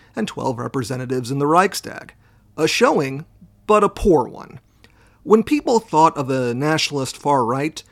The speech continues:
they thought of Alfred Hugenberg and his D N V P, not Hitler and the Nazis. But crisis has a funny way of turning the tables in ways unexpected by those at the top, and the economic decline suffered during nineteen twenty-eight and twenty-nine,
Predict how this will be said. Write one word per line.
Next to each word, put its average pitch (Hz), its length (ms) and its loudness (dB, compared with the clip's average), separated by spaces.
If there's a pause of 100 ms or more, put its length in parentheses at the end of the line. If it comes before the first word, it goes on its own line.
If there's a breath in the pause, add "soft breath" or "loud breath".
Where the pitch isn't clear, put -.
(260 soft breath)
they 175 100 0
thought 202 260 2
of 165 240 4
Alfred 165 340 -2
Hugenberg 127 640 -4
and 127 120 -6
his 135 240 -4
D 151 260 -2
N 135 140 -4
V 127 180 -6
P, 131 360 -6
not 190 460 0
Hitler 143 500 -4
and 127 100 -6
the 117 60 -8
Nazis. - 720 -4 (840 soft breath)
But 220 400 2
crisis 269 560 0
has 170 240 -2
a 151 60 -4
funny 160 280 -2
way 135 280 0
of 123 100 -6
turning 143 280 -6
the 123 80 -8
tables 147 600 0
in 127 160 -6 (300 loud breath)
ways 156 480 2
unexpected 143 720 -4
by 131 160 -4
those 123 440 -8
at 117 180 -8
the - 60 -18
top, - 440 0 (420 soft breath)
and 123 140 -6
the 123 100 -6
economic 156 360 0
decline 185 580 0
suffered 156 480 -6
during 214 340 4
nineteen 143 340 -2
twenty-eight 139 460 -4
and 117 100 -16
twenty-nine, 180 680 0